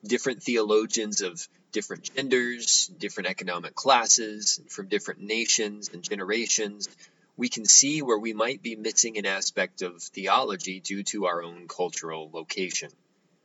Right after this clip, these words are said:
I'm going to use that as an example today by introducing you to something known as liberation theology, typically associated with Latin America. Ea Korea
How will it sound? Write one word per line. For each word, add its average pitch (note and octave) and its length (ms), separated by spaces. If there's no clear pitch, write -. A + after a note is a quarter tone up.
I'm F#2+ 120
going F#2+ 240
to F2+ 100
use G#2 380
that G2 220
as F#2+ 140
an F2+ 100
example F2+ 540
today G2 760
by G#2 140
introducing A2+ 560
you G#2+ 120
to G#2 140
something G2+ 380
known G2 260
as F#2 200
liberation G2+ 720
theology, F#2+ 720
typically B2 460
associated G2 1160
with F#2+ 260
Latin F2+ 320
America. E2 500
Ea D#3 240
Korea A#2 680